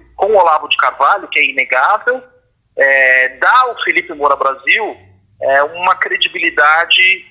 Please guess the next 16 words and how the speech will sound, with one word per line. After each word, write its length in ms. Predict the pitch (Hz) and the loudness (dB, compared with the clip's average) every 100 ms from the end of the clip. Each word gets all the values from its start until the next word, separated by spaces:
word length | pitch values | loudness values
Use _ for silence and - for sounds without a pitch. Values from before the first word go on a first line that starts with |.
| _ _ _ - - | _ _ _ -6 -6
que, 920 | - 165 160 156 143 135 123 - - - | -4 -4 -2 0 2 2 0 -6 -12 -10
que 200 | 135 135 | -8 -4
as 120 | 139 - | -4 0
pessoas 320 | 143 160 151 | 0 0 0
vêm 160 | 160 | -2
questionando 580 | - 165 - 170 151 151 | -2 0 0 -2 -4 -4
ultimamente. 640 | 156 - 175 156 123 107 - | -4 -4 -4 -6 -6 -4 -2
Não, 300 | 165 170 160 | -2 -2 -4
o 80 | - | -10
Felipe 240 | 302 - | -10 -8
Moura 200 | 175 170 | -6 -4
Brasil, 320 | 160 160 180 | -4 -4 -6
ele 160 | 196 170 | -4 -4
é 140 | 175 | -2
olavista, 760 | 214 170 151 - - - - - - | -2 0 0 0 -8 -8 -10 -12 -12
sim, 340 | 220 240 190 | -18 -14 -14